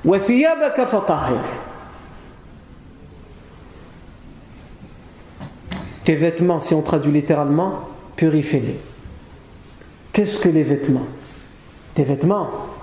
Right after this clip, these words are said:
ton apparence, vraiment tes vêtements, si on prend, on prend littéralement ce terme, tes vêtements, purifie-les.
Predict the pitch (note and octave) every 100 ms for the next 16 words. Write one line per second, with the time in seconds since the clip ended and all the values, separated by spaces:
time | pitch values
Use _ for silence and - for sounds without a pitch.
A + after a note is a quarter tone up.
0 | - E3+ D3 D3 D#3 G#3+ G#3 - - -
1 | - - C#3 E3+ G#3+ A#3+ B3+ B3 G3 E3
2 | D3+ - D#3+ D3+ E3+ D3+ E3 D#3 F3+ E3
3 | D#3+ D#3 D3+ D3 D3 D3 - B2 G#2+ -
4 | - - - F3 F3 F3 A3 A3+ F#3+ E3+
5 | E3 D3+ B2+